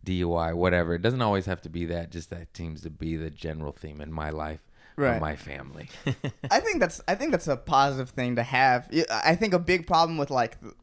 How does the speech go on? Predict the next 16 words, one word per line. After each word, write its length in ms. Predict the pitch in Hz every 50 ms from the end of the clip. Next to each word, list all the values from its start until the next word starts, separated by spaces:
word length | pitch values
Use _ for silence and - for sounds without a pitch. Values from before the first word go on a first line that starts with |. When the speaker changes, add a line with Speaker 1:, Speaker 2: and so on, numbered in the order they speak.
| 135 120 -
Speaker 2:
the 80 | - 127
sort 180 | - - 135 120
of 100 | - -
culture 380 | - 135 139 151 - 202 190
today 340 | 190 208 202 214 220 254 - - _ _ _ _ - _ _ _
is 200 | - 143 139 135 131
that, 280 | 135 127 120 - -
like, 300 | 117 113 107 104 - - - _ _ _ _ _ _ _ _ _ _ - _ _ _ _ _ _
people 300 | - 190 202 170 185 175
are 100 | 165 147
judged 500 | 131 127 139 147 151 156 156 151 151 -
for 300 | - - - - 165 143
things 360 | - - 151 143 143 139 143
on 140 | 131 127 123
their 120 | 120 113
past, 640 | - - 170 139 151 165 185 285 269 - - - -